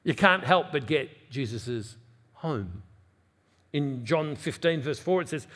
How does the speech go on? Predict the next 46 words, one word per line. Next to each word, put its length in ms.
"Abide 480
in 160
me 340
as 140
I 160
abide 340
in 100
you. 280
Be 120
part 320
of 120
me 200
as 120
I'm 200
part 240
of 100
you. 240
Just 220
as 140
the 80
branch 420
cannot 300
bear 120
fruit 320
by 200
itself 400
unless 300
it 80
abides 400
in 100
the 60
vine, 480
neither 380
can 260
you 220
unless 320
you 80
abide 480
in 380
me." 540
In 80
other 160
words, 180
you 80
can't 400
be 300